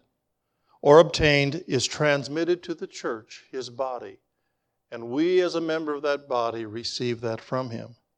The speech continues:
It's toward us who believe and to the church indicate this divine power, which includes all that God has passed through from creation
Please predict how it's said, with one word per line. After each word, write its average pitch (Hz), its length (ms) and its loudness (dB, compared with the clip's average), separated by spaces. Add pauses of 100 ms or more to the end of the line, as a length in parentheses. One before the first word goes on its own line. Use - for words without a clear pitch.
(1400)
It's 175 160 -2
toward 208 320 0
us 196 160 2
who 175 100 0
believe 147 580 -4 (680)
and 143 140 -2
to 180 140 4
the 147 100 -2
church 190 500 4
indicate 170 460 4 (280)
this 196 300 6
divine 196 480 10
power, 185 500 8 (340)
which 208 260 8
includes 214 580 2 (160)
all 294 400 10
that 226 180 8
God 247 300 10
has 240 160 4
passed 254 580 0
through 127 440 0
from 156 240 -2
creation 185 760 0